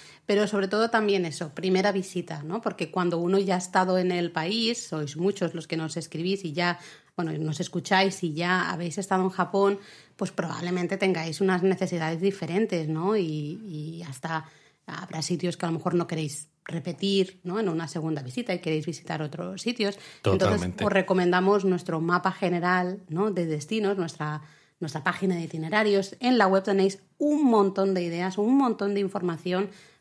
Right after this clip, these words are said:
Speaker 1: para que os podáis organizar ese segundo viaje, ese tercer viaje, ese cuarto viaje, lo que sea.
Speaker 2: Y bueno, si tenéis esas necesidades, decídnoslo, porque
Speaker 1: Claro.
Speaker 2: haremos episodios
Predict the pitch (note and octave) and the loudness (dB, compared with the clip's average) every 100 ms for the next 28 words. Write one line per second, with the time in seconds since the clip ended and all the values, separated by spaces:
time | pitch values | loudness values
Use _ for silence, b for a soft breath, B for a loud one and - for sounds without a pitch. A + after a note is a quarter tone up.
0 | _ F3+ F#3 G3+ G3+ F#3+ F3 E3 G#3 G3+ | _ -2 0 0 0 -2 -2 -2 0 2
1 | F#3+ F3 F#3 F#3 F#3 F3 D#3+ C#3+ G3 A3+ | 2 2 0 0 -2 -4 -4 -2 0 2
2 | G3+ F#3 F#3 F#3+ F#3 F3 - - - G#3+ | 2 2 0 -2 -6 -6 -8 -10 -6 -4
3 | A3 G3+ F3+ F#3 G3 G3 B B B - | 0 0 0 -2 -6 -8 B B B -8
4 | G3+ - F#3+ A3 G3 F3 E3+ - F3 - | -2 4 4 4 -2 -2 -4 -2 -4 -6
5 | - - - _ _ - C3+ A#2 B2+ A2+ | -14 -20 -20 _ _ 2 4 6 6 4
6 | G#2+ G2+ G#2 G#2 G2 A2+ A2+ A2 G2+ A2+ | 0 2 0 0 0 0 0 0 2 4
7 | B2 C#3+ - B2 E2+ - A#2 C3 B2 B2 | 4 2 0 -4 -4 0 4 6 6 6
8 | F3+ - A#2 G2+ G2 B3+ G#2+ A#2 A2+ A2 | 2 2 2 4 6 6 4 2 0 2
9 | A#2+ A#2+ B2+ F3+ | 2 2 4 2